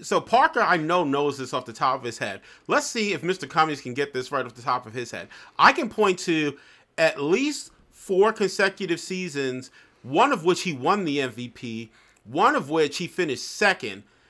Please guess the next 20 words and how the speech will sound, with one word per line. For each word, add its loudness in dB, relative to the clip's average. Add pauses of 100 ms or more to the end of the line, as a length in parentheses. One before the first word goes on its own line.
(100)
right? 2
His -2
age -2
twenty-six, -2
twenty-seven, -6
twenty-eight, -6
and -12
twenty-nine -4
seasons, -10
I 0
believe -2
he -6
was -10
top -4
three -6
in -6
all -2
of -6
those. -8 (360)
Now, 4